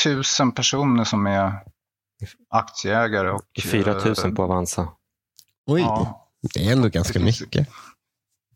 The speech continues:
Speaker 1: Eh, och det kommenteras ganska livligt på Placera-forumet och på, eh, en Discord-kanal då för den här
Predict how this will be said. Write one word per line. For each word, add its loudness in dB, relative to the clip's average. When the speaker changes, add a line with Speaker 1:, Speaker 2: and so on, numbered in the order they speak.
Speaker 1:
Eh, 0
och -2
det 0
kommenteras 0
ganska 0
livligt -2
på -2
Placera-forumet -2
och -8
på, -4
eh, -6
en 0
Discord-kanal -2
då -6
för -4
den -4
här -4